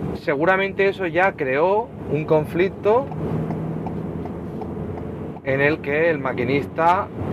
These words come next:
pues, digamos que, que culpó a los problemas por el tema del, del cambio de material. Entonces diría, bueno, pues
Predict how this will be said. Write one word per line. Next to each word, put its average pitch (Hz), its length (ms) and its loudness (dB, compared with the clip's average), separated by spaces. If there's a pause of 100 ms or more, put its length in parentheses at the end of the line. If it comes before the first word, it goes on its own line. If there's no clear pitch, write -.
(120)
pues, 110 1000 2
digamos 120 360 2
que, 95 960 2 (1600)
que 107 220 4
culpó 160 680 2 (960)
a 113 100 0
los 117 160 4
problemas 170 720 0 (3000)
por 135 140 4
el 127 100 0
tema 156 260 4
del, 117 540 2
del 117 140 6
cambio 131 240 2
de 131 80 4
material. 104 540 2
Entonces 117 300 2
diría, 113 300 4
bueno, 147 260 2
pues 117 180 -2